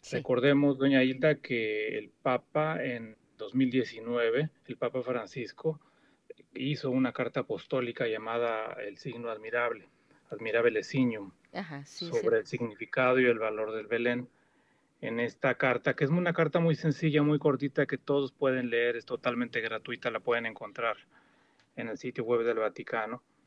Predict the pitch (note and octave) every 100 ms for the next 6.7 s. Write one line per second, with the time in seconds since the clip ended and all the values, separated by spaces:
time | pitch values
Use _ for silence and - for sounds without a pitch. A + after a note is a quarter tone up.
0 | - F#3 E3 F3 D#3 D3+ C3+ - D#3 B2+
1 | A#2+ B2 - C3 - C3 C3 A#2 A2 A2+
2 | A#2+ A#2 A#2 B2 A#2+ - - - A2 A#2
3 | G#2+ G#2 - G#2 G2+ - A2+ A2 A2+ A#2+
4 | A2 G#2+ - A#2 - - _ _ - G#2
5 | C#3+ A#2+ A#2+ A#2 A#2+ G2+ - B2+ A2+ A#2
6 | A2+ G#2+ G#2 G#2 F#2+ F2+